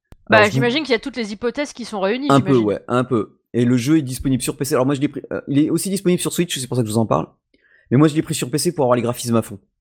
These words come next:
Speaker 2: Parce que le jeu date un peu, donc sur mon P C, il tourne, euh, pff, il tourne à fond. Et, euh, je vous conseille de pas utiliser la boussole, sinon ça, ça, c'est extrêmement simple. Alors, au dé-, moi, j'y ai joué sans avoir fait le roman.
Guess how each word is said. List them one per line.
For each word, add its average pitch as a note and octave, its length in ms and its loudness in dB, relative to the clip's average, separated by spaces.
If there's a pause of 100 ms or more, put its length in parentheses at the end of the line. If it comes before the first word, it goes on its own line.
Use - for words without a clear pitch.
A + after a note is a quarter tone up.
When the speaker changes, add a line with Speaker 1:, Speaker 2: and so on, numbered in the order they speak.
(420)
Speaker 2:
Parce B2+ 120 -10
que C3 60 0
le A#2+ 60 4
jeu C3 160 4
date C3 180 4
un B2+ 100 0
peu, D3 180 -2
donc B2+ 160 -2
sur B2 80 0
mon A#2 100 0
P B2 120 0
C, C#3+ 140 -4
il C3 60 -4
tourne, A2+ 160 -2
euh, G#2 300 -2
pff, - 160 -10 (420)
il A2 220 -4
tourne A2+ 180 2
à G#2+ 60 2
fond. C3+ 260 0 (800)
Et, A#2 200 6
euh, A2+ 340 2
je A2 100 -6
vous B2 80 -2
conseille D3 280 2
de C3+ 60 2
pas C#3 100 2
utiliser C3+ 280 0
la C3 60 4
boussole, C3+ 280 -2
sinon A#2+ 220 -6
ça, G#2 240 -4
ça, - 220 -8
c'est - 300 -6
extrêmement A#2+ 360 0
simple. - 340 -6 (960)
Alors, A#2+ 140 6
au - 20 2
dé-, D#3 120 0
moi, F#3 160 0
j'y D3+ 120 -2
ai D3 60 0
joué F3+ 160 -2
sans D#3 180 -2
avoir C3+ 180 -2
fait F#3 60 -4
le F3 80 0
roman. A2+ 340 -4